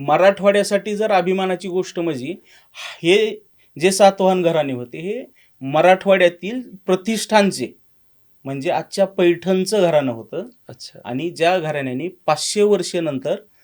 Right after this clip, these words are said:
Speaker 1: पूर्ण दक्षिण भारतावर, म्हणजे त्याच्यामध्ये गुजरातचा काही भाग आला, मध्य प्रदेश, आंध्र प्रदेश, कर्नाटक, तामिळनाडूचा काही भाग येईल, पूर्ण महाराष्ट्र, गोवा वगैरे या संपूर्ण प्र-,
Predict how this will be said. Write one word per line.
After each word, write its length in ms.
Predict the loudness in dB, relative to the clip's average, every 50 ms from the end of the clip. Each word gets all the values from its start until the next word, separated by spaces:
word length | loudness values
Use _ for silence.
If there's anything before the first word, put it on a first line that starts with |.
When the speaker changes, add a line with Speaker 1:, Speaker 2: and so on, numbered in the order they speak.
| _ _ _ _ _ _ _ _
Speaker 1:
पूर्ण 340 | 0 0 0 0 -2 -4 -6
दक्षिण 500 | -4 -4 -4 -4 -4 -4 -2 -2 0 2
भारतावर, 580 | 2 0 0 -2 -4 -2 -2 -2 0 -2 -4 -8 -14 _ _ _ _ _ _ _ _ _ _ _ _
म्हणजे 180 | -12 -10 -8 -8
त्याच्यामध्ये 480 | -8 -6 -4 -6 -4 -4 -6 -6 -8
गुजरातचा 500 | -8 -8 -6 -2 0 0 0 0 -2 -8
काही 200 | -6 -4 -4 -4
भाग 220 | -2 -2 -4 -4 -4
आला, 280 | -4 -4 -4 -6 -6
मध्य 340 | -6 -6 -8 -6 -6 -6 -6
प्रदेश, 460 | -6 -6 -10 -8 -8 -8 -8 -8 -6
आंध्र 280 | -6 -6 -6 -6 -8 -8
प्रदेश, 420 | -10 -10 -10 -8 -8 -10 -10 -10
कर्नाटक, 600 | -8 -8 -6 -6 -4 -6 -6 -6 -6 -6 -6 -6 -6 -10 _ _ _ _ _ _ _ _ _ _ _ _ _ _ 0
तामिळनाडूचा 600 | 0 2 4 4 4 4 2 0 0 -2 -4 -4
काही 160 | 0 0 0 0
भाग 260 | 0 -2 -4 -6 -8
येईल, 220 | -10 -10 -10 -10 -12 -10
पूर्ण 200 | -6 -4 -2 -2
महाराष्ट्र, 680 | -2 -2 -2 0 2 2 2 2 0 -6 -8 -6 -6 -6 -6 -10 _ _ _ _ _ _ _ _ _ _ _ -16
गोवा 400 | -6 -2 2 2 4 6 4 4
वगैरे 280 | 4 2 0 0 0
या 160 | 0 0 0 0
संपूर्ण 600 | -2 -2 0 0 0 0 -2 -2 -2 -2 -2 -6
प्र-, 200 | -2 0 0